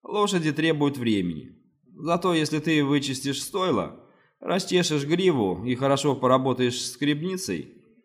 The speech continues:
не забудешь накормить и напоить своего прыгуна, то имеешь полное право погладить его по морде и нежному бархатистому носу, ощущая его благодарность и бескорыстную любовь.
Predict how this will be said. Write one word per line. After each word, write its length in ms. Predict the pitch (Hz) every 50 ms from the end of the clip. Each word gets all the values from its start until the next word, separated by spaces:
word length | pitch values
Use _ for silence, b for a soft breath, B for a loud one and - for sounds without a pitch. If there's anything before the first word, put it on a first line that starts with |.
| _ _ _
не 160 | - 180 190 190
забудешь 400 | 202 208 208 208 208 196 185 185
накормить 540 | 190 180 196 180 180 185 196 196 180 -
и 40 | 156
напоить 420 | 151 151 147 165 170 190 190 185 185
своего 340 | - 127 117 113 113 107
прыгуна, 680 | 110 110 107 107 104 110 107 98 85 76 71 - - _ _ _ _ _ _ _ _ _ _ _ _
то 160 | - 190 196
имеешь 320 | 208 214 214 220 214 208 -
полное 360 | - 208 208 196 190 185 185
право 360 | 175 202 196 190 185 151 127
погладить 520 | 120 - 127 127 139 156 151 143 127 113 135
его 160 | 135 143 143
по 160 | 143 151 151
морде 420 | 135 110 98 90 85 78 85 87
и 260 | 82 80 - - - 202
нежному 460 | 180 170 147 127 135 123 120 113 107
бархатистому 760 | 98 107 104 - 117 110 - 107 101 - - 110 113 120 120
носу, 440 | 110 92 80 78 - - 71 - - _ _ _ _ _ _ _ _ _
ощущая 580 | - 143 147 156 156 156 170 175 165 156 151
его 280 | 147 147 143 147 143 131
благодарность 760 | 135 143 139 151 147 147 170 175 165 139 120 101 90 - -
и 80 | 110 101
бескорыстную 680 | 98 98 - - 110 107 104 104 - - 104 104 104
любовь. 360 | 107 113 110 90 76 -